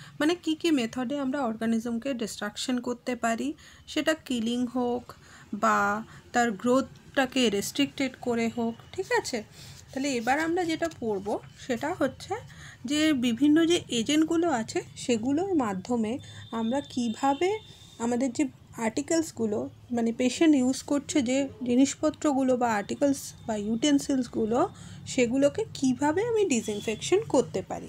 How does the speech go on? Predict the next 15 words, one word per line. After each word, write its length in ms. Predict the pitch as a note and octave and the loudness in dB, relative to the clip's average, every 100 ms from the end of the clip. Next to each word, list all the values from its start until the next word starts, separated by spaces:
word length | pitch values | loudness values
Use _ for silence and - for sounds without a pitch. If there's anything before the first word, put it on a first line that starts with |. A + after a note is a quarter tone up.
| - | -4
বা 200 | A3 D4+ D#4 | 2 4 4
হসপিটালে 640 | G3+ - - - E4 E4 | -2 -2 -8 0 2 4
যে 100 | D#4+ | 4
আর্টিকেলসগুলো 680 | B3 A3 A3 A3+ - A#3 A3 | 2 2 -4 -4 -2 0 0
আছে 260 | G3 - - | -2 -6 -12
সেগুলোর 520 | - - F#3+ A3 D#4 B4 - - - - - | -4 -2 0 0 2 2 -2 -18 -18 -20 -6
disinfection 800 | A3 A#3+ C4+ D#4+ F4 D#4+ - F#4 | 0 2 4 2 2 -2 -2 0
and 260 | F#4 B3+ D#4+ | 2 4 2
sterilization, 1080 | B4+ - - A#3+ G#3+ G3 F#3 F#3 F3 - E3 - - - - - - | 0 -8 2 4 6 4 2 0 -4 -6 -10 -14 -20 -20 -20 -20 -8
ঠিক 220 | F4+ F4 | -6 -2
আছে? 260 | B4+ - A3 - - - - - - - - - B3 | -2 -2 -4 -8 -20 -20 -20 -20 -20 -20 -16 -6 0
তাহলে 200 | B3+ C#4 | 0 0
চলো 260 | C#4+ D4 | -4 -2
দেখে 340 | C#4 C#4+ - D#4+ | 0 -2 2 2
নিই। 140 | G#4 | 2